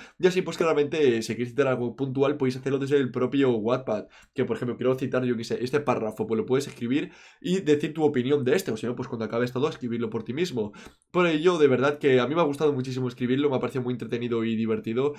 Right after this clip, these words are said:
así que a ver qué opináis vosotros acerca de este. Ya está publicado, el link lo tendréis abajo en la descripción.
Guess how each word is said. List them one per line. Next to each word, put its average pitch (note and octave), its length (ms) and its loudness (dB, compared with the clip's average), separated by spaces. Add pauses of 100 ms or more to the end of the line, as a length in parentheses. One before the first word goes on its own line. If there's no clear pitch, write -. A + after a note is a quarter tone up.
(180)
así D3+ 200 -2
que C3 240 2
a C3 120 4
ver C#3+ 80 2
qué D#3+ 60 2
opináis C#3 280 0
vosotros C3 300 -6
acerca B2+ 320 -4
de A2+ 140 0
este. A2+ 180 -4
Ya C#3+ 80 0
está F3 160 -2
publicado, D#3 400 0
el C#3+ 60 0
link C#3 180 -6
lo D3 60 -2
tendréis B2+ 500 -4
abajo B2 380 -4
en B2+ 40 2
la A2+ 140 0
descripción. A2 720 -2